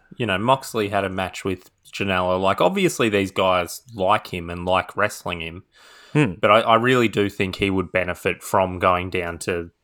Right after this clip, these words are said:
Speaker 1: Impact Developmental and, uh,
Speaker 2: <laughs>
Speaker 1: you know, just mucking around there for a little while. Like, let's send Rich up, Ri-, Rich Swann up to the big leagues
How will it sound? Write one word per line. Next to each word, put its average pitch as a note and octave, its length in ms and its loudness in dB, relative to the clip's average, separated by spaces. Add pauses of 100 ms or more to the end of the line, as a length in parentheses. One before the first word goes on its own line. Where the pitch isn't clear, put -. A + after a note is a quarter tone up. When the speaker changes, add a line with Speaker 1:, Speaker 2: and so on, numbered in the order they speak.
(140)
Speaker 1:
Impact G2 500 -4
Developmental F2+ 840 -2
and, F2+ 200 -6
uh, E2+ 260 0 (100)
Speaker 2:
<laughs> - 600 -4
Speaker 1:
you A2+ 140 0
know, E2 140 -2
just - 300 -6 (280)
mucking F#2+ 320 -2
around F2 340 -4
there F#2 140 -2
for - 140 -6
a F#2 40 -4
little F#2+ 180 -2
while. F#2 220 0
Like, G2 200 -2
let's B2+ 200 0
send G#2 240 0
Rich G#2+ 260 -2
up, G2+ 200 4
Ri-, A2 180 0
Rich A#2+ 240 -2
Swann G2+ 280 2
up F#2 160 0
to - 80 -6
the F#2+ 80 -4
big F#2 260 -2
leagues F2 540 -2